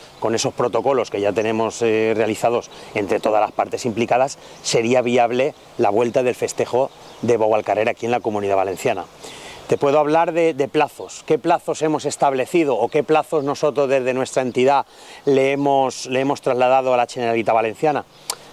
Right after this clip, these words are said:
Pues tenemos claro que la vuelta a los festejos no va a ser una vuelta a la normalidad del cero al cien, tal y como hemos conocido siempre. Tiene que haber una vuelta progresiva. Eh,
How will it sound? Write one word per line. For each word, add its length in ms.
Pues 120
tenemos 320
claro 260
que 120
la 60
vuelta 280
a 60
los 120
festejos 460
no 100
va 100
a 20
ser 160
una 120
vuelta 440
a 100
la 120
normalidad 640
del 200
cero 280
al 100
cien, 500
tal 160
y 60
como 280
hemos 220
conocido 460
siempre. 400
Tiene 240
que 60
haber 240
una 160
vuelta 360
progresiva. 720
Eh, 480